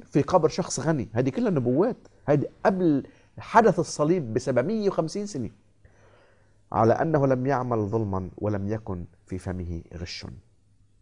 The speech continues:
وبعده بيستمر الإصحاح، فينا نكمله كله يعني. آه، ولكن بخبر بأكثر وضوح النبي إشعياء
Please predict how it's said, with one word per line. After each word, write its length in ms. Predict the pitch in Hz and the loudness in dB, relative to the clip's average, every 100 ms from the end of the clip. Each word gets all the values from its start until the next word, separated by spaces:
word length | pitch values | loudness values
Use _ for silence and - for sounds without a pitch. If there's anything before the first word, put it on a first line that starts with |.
| _ _ _ _ - | _ _ _ _ 0
وبعده 340 | 120 302 262 | 2 2 2
بيستمر 460 | 147 - 143 214 180 | -2 -2 -2 -2 -4
الإصحاح، 320 | - - 139 | -4 -2 -2
فينا 200 | 135 110 | -2 -4
نكمله 320 | 95 156 120 | -2 -2 -2
كله 260 | 113 196 135 | -2 -2 0
يعني. 300 | 101 107 180 _ _ _ _ _ _ _ - | -2 -4 -8 _ _ _ _ _ _ _ -2
آه، 540 | 110 107 101 98 120 - _ _ _ - | 2 4 4 0 -4 -12 _ _ _ -2
ولكن 340 | 131 180 190 151 | 2 4 2 0
بخبر 540 | - 254 262 175 151 | -2 -2 0 0 0
بأكثر 560 | 113 - 226 - 185 147 | 0 -4 -6 -4 -2 0
وضوح 460 | 131 123 123 - _ _ _ 117 | 2 2 2 -2 _ _ _ -6
النبي 320 | 117 143 147 | -2 0 0
إشعياء 500 | - 113 110 104 | 0 0 2 0